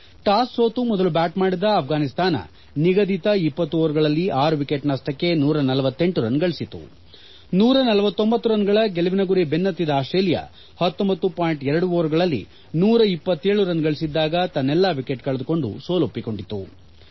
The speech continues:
ಬ್ರಿಸ್ಟೌನ್ನ ಕೆನ್ಸಿಂಗ್ಟನ್ ಓವಲ್ ಕ್ರೀಡಾಂಗಣದಲ್ಲಿ ಇಂದು ರಾತ್ರಿ ನಡೆಯಲಿರುವ ಪಂದ್ಯದಲ್ಲಿ ಅಮೆರಿಕ ಹಾಗೂ ಇಂಗ್ಲೆಂಡ್ ತಂಡಗಳು ಮುಖಾಮುಖಿಯಾಗಲಿವೆ. ಪಂದ್ಯ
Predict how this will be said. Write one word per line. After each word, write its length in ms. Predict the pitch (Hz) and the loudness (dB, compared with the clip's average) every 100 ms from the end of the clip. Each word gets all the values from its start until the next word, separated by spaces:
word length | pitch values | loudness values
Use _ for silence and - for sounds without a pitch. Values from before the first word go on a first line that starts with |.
| - - - - - | -20 -20 -20 -14 0
ಬ್ರಿಸ್ಟೌನ್ನ 540 | 170 220 - 247 233 240 240 233 - - | 2 2 2 2 2 2 0 -4 -10 -4
ಕೆನ್ಸಿಂಗ್ಟನ್ 640 | 185 185 233 220 233 233 | -2 -2 -2 -2 0 0
ಓವಲ್ 320 | 180 175 214 | 2 2 0
ಕ್ರೀಡಾಂಗಣದಲ್ಲಿ 680 | 185 190 202 202 196 185 202 | 0 0 2 0 0 0 0
ಇಂದು 160 | 190 156 | 2 2
ರಾತ್ರಿ 320 | 156 180 185 | 2 0 0
ನಡೆಯಲಿರುವ 420 | 165 170 156 156 | 0 2 2 0
ಪಂದ್ಯದಲ್ಲಿ 560 | 156 147 143 185 113 - - - 127 | 0 0 0 0 -2 -6 -18 -6 0
ಅಮೆರಿಕ 400 | 156 196 214 226 | 2 2 2 0
ಹಾಗೂ 400 | 180 190 190 196 | 0 0 2 2
ಇಂಗ್ಲೆಂಡ್ 300 | 151 147 147 | 2 0 0
ತಂಡಗಳು 440 | 160 165 170 185 | 0 2 2 2
ಮುಖಾಮುಖಿಯಾಗಲಿವೆ. 1000 | 135 127 185 139 107 120 107 104 95 90 - - - - - | 2 0 0 0 -2 -4 -4 -6 -6 -10 -16 -20 -20 -10 -2
ಪಂದ್ಯ 280 | 156 156 | 0 2